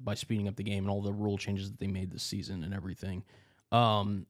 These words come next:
and some people, to your point, were kinda criticizing it, being like, "These are the two teams that made it to the World Series and not,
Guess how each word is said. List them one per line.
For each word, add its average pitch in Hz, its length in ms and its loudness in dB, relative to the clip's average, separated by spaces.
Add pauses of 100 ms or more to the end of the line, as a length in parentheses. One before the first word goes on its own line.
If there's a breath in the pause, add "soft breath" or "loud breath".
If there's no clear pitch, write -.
(120)
and 117 480 4
some 135 200 4
people, 117 360 4
to - 200 -2
your 110 180 6
point, 113 400 2
were 107 100 2 (140)
kinda 113 200 2
criticizing 107 580 2
it, 101 80 0
being 98 180 -2
like, 95 180 -6
"These 101 220 -2
are 104 60 2
the 98 100 0
two 107 160 2
teams 104 320 2
that 104 80 2
made 107 140 2
it 101 80 -2
to - 40 -12
the - 80 -2
World 110 200 2
Series 110 320 2
and 98 160 0
not, 98 260 4